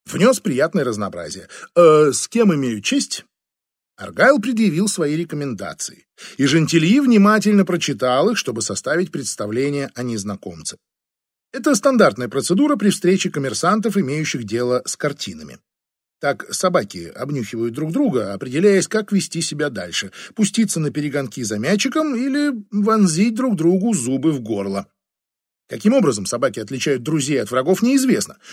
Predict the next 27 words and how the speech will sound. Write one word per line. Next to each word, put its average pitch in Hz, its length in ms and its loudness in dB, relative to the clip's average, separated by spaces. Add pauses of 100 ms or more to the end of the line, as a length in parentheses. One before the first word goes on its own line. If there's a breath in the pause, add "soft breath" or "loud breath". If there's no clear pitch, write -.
(140 loud breath)
Однако 147 540 0
не 165 220 2
менее 110 380 0
загадочно 104 560 -8
и 139 120 -2
то, 277 200 0
как 220 260 2
дельцы 202 600 2 (200 soft breath)
определяют, 120 680 2
с - 120 -6
кем 190 260 2
им 113 100 -6
сотрудничать, 240 680 -2
а 175 140 2
от 135 120 -2
кого 120 340 -2
держаться 127 520 -4
подальше. - 580 -6 (840)
Аргайлу 123 580 -2
повезло. 202 560 -2 (720 loud breath)
Жентилье 220 600 4
однажды 233 420 4
имел 208 240 4
дело 202 360 4
с - 140 -4
Эдвардом 170 680 0
Бирнесом, 120 760 0